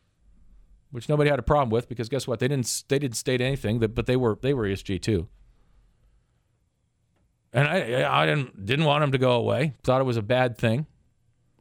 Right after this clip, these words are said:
And it is. Your number one competitor is gone. Does not make it better for customers.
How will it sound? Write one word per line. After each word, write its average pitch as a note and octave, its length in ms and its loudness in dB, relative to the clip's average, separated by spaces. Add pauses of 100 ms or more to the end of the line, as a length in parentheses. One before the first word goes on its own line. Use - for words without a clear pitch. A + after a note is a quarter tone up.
(120)
And B2 160 2
it C#3 80 2
is. B2+ 320 -2 (1600)
Your A#2 100 0
number B2+ 220 2
one C3 220 2
competitor A#2 600 0
is F#2+ 120 0
gone. G#2 440 0 (240)
Does G2 140 -6
not A#2 300 0
make G#2+ 220 -6
it G2+ 120 -10
better G#2+ 220 0
for F#2+ 240 -8 (240)
customers. - 520 -4